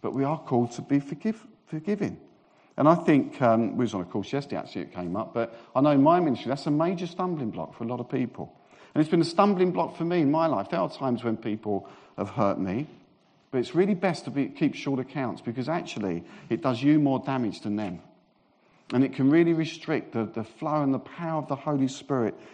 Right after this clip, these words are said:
in your life 'cause you're getting bitter and resentful. You're thinking bad of somebody. And the easiest way to get rid of that is to start praying for them.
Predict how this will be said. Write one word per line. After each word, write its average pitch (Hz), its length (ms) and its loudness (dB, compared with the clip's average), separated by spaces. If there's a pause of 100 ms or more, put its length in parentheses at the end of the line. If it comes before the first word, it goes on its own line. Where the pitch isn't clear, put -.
(140)
in 123 100 2
your 127 100 2
life 135 220 0
'cause 127 140 -8
you're 139 80 0
getting 139 360 -6
bitter 139 440 -8 (180)
and 113 160 0
resentful. 120 800 -4 (480)
You're 120 100 -2
thinking 147 460 2
bad 147 500 -4
of 110 120 -8
somebody. 95 580 -8 (600)
And 127 100 4
the 135 40 8
easiest 180 500 4
way 135 340 0 (200)
to 117 100 -6
get 131 160 0
rid 143 120 0
of 123 120 -4
that 98 180 -4
is 117 120 -8
to 110 80 -12
start 117 300 -6
praying 104 280 -6
for 85 240 -14
them. 85 140 -16